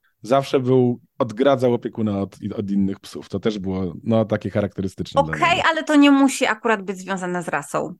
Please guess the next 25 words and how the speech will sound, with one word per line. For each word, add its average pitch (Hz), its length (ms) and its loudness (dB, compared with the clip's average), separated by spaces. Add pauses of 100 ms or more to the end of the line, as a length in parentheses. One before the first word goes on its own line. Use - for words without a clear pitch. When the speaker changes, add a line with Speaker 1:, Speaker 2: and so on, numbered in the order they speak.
(340)
Speaker 2:
To 254 120 -2
może 240 240 0
być 220 200 -10
tak, 208 200 -4
że - 80 -8
on 208 120 -2
ma 190 260 2
faktycznie 185 480 -8
tendencję 180 500 -4
do 175 100 -6
kontroli 196 800 -4
i 175 40 -10
do 180 120 -8
tego, 170 240 -8
żeby 170 200 -12
odcinać, 165 600 -6 (120)
e, 151 560 -6
opiekuna 160 640 -4
od 160 140 -6
innych 170 220 -4
psów 349 200 0
albo 175 200 2
od 160 100 0
innych 165 280 -4
ludzi. 254 380 -2